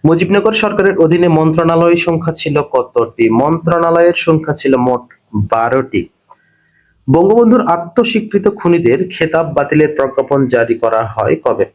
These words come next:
এই প্রশ্ন খুব সম্ভবত আর আসবে না, তাহলে এটা জা-, জানা দরকার ছয় জুন দুই হাজার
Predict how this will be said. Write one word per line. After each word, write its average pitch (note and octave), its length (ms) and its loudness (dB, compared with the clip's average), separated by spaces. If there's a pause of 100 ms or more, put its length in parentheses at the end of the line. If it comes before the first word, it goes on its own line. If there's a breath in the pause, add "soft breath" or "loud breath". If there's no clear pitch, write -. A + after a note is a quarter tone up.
(120)
এই G#3+ 240 2
প্রশ্ন F#3 580 0
খুব - 140 -2
সম্ভবত B2+ 520 -2
আর C3+ 320 -2
আসবে G#2+ 640 -2
না, C3 380 -2 (500)
তাহলে B2 380 0
এটা C#3+ 160 0
জা-, B2 220 0
জানা B2 220 -2
দরকার C#3 360 -2
ছয় B2 340 -2
জুন C3 320 2
দুই A#2 120 2
হাজার A2+ 320 -2